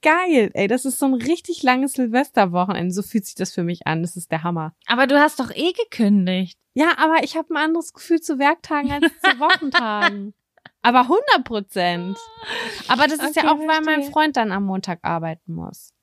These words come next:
Speaker 1: Weißt du?
Speaker 2: Ah, ja, ja, verstehe. Okay, da macht das schon wieder mehr aus. Da hast
Speaker 1: Ja.
Speaker 2: du allerdings recht.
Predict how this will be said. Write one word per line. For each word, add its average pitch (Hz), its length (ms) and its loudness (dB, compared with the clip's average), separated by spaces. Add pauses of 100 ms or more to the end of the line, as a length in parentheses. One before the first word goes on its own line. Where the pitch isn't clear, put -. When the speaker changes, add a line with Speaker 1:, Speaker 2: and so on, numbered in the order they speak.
(160)
Speaker 1:
Weißt 220 240 -4
du? 339 40 2
Speaker 2:
Ah, 220 680 2
ja, 220 240 0
ja, 185 180 0
verstehe. 196 560 0
Okay, 247 320 2
da 190 140 2
macht 277 240 -2
das 311 160 -2
schon 320 120 -4
wieder 320 320 0
mehr 226 560 4
aus. 156 600 -10
Da 240 160 2
hast 277 180 -2
Speaker 1:
Ja. 202 80 -6
Speaker 2:
du - 60 0
allerdings 277 640 -4
recht. 165 340 -4